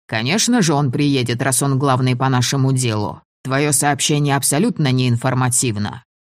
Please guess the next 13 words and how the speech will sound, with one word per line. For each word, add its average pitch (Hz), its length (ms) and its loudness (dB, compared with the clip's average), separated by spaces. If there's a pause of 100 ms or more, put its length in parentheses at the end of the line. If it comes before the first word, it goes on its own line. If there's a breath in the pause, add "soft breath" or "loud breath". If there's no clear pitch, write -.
(240)
Анна-Мария 156 720 2
от 131 80 0
злости 147 440 0
вцепилась 143 540 0
ногтями 139 480 -2
в 120 100 -6
кожаное 139 460 0
сиденье, 135 640 0 (220)
чем 180 240 0
вызвала 160 400 0
недовольный 135 600 0
взгляд 131 400 -2
Лимана. 117 640 0